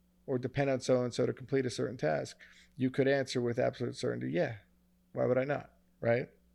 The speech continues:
And the last thing with psychological safety, the reason it's so important within a group is because,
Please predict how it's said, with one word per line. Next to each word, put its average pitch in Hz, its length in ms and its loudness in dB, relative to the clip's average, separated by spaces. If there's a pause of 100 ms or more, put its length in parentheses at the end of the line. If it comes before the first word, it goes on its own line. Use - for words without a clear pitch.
(1400)
And 156 400 6
the 160 80 4
last 180 340 10
thing 160 240 4
with 139 320 4
psychological 139 600 4
safety, 139 360 2
the 127 100 2
reason 143 260 2
it's 131 120 -4
so 135 100 6
important 127 360 4
within 127 220 0
a 123 40 2
group 170 320 0
is 123 120 0
because, 131 680 2